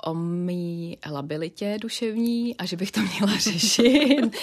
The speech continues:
Tak to je takový roztomilý, to mě rozesmálo, ale nepřišel jenom jeden mail, tak už si říkám, kruci, že bych s tím něco měla dělat.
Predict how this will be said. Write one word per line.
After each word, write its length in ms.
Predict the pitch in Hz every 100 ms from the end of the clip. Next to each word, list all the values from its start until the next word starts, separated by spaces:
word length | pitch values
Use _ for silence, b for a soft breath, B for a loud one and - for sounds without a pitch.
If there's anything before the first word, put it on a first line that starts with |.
| B
Tak 180 | 233 330
to 80 | 202
je 80 |
takový 280 | - 180 175
roztomilý, 440 | 156 - 180 165 170
to 120 | 175
mě 120 | 185
rozesmálo, 520 | 170 175 - 160 151
ale 140 | 165 175
nepřišel 380 | 185 208 202
jenom 200 | 196 196
jeden 240 | 196 196 190
mail, 180 | 170 160
tak 160 | 190
už 80 | 175
si 120 | -
říkám, 300 | 180 190 170 208 B B B B
kruci, 320 | - - -
že 100 | 170
bych 140 | 180 180
s 40 |
tím 140 | - 180
něco 200 | 170 175
měla 220 | 170 170
dělat. 300 | 165 -